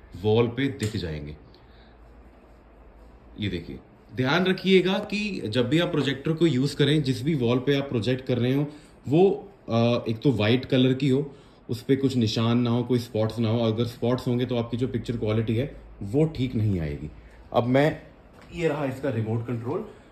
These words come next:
और table पे हमने रख दिया है। इसको हम confirm करते हैं, Language को आप select करेंगे। उसके बाद two D keystone करेक्ट्स अ distorted image, confirm करते हैं इसको। ऑटो आई प्रोटेक्शन को मैंने ऑफ किया हुआ, ambient line setter को on करके रखते हैं।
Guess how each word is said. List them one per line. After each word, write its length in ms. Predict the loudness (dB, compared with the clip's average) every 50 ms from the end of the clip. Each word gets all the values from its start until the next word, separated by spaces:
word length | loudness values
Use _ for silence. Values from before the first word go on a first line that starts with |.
| -20 -14 -8
और 640 | -4 -2 -2 0 0 -2 -2 -2 -2 -4 -6 -10 -12 -8 -4
table 200 | -2 -2 -2 -2
पे 100 | -2 -2
हमने 160 | -2 -2 0
रख 180 | -2 -2 -2
दिया 160 | -2 -2 -2 -2
है। 80 | -4
इसको 180 | -4 -6 -4 -4
हम 120 | -4 -2
confirm 400 | -2 -2 -2 -2 0 0 0 0
करते 280 | 0 -2 -4 -4 -2 -2
हैं, 260 | -2 -2 -2 -6 -12 -20 -20 -20 -20 -20 -12 -6
Language 340 | -4 0 0 2 2 0 -2
को 220 | -2 -2 0 0
आप 60 | -2 -2
select 340 | -4 -2 -2 -2 -4 -4
करेंगे। 420 | -2 0 0 2 2 2 0 -2 -4 -10 -16 -20 -20 -20 -20 -20 -20 -20 -20 -20 -20 -18 -16
उसके 220 | -16 -8 -6 -4
बाद 340 | 0 0 0 0 -2 -6 -12 -18 -20 -20 -20 -20 -10 -6
two 120 | -4 -2 -2
D 100 | -2 -2
keystone 480 | -4 -6 -10 -6 -4 -2 -2 -2 -2
करेक्ट्स 380 | -2 -4 -2 -2 -2 -4 -4 -4
अ 40 | -4
distorted 460 | -4 -6 -4 -2 0 0 0 0 0
image, 340 | 0 0 -2 -2 -4 -8 -12 -20 -20 -20 -20 -20 -16 -8 -4
confirm 380 | -2 -2 0 0 -2 -2 0
करते 260 | -2 -2 -2 -2 -2
हैं 140 | 0 0 0
इसको। 360 | 0 -2 -4 -8 -10 -10 -10 -12 -16 -20 -20 -20 -20 -20 -20 -20 -20 -20 -20 -20 -20 -20 -20 -20 -20 -20 -20 -20 -20 -20 -20 -20 -20 -20 _ -20 -20 -20 -20 -20 -10 -6
ऑटो 460 | -4 -2 -2 0 0 0 0 0 -2
आई 120 | -2 -2 -2
प्रोटेक्शन 460 | -2 -2 -4 -4 -4 -6 -6 -8 -6
को 100 | -4 -4
मैंने 180 | -4 -2 -2 -2
ऑफ 260 | 0 -2 -2 -2 -4 -4
किया 160 | -4 -2 0
हुआ, 220 | 0 0 0 0
ambient 320 | 0 0 2 2 0 0 0
line 160 | 0 0 0
setter 280 | -2 -4 -4 -4 -4
को 100 | -4 -4
on 240 | -4 -4 -6 -6 -6
करके 220 | -8 -8 -6 -6 -6
रखते 300 | -6 -8 -8 -8 -6 -4
हैं। 240 | -4 -4 -6 -8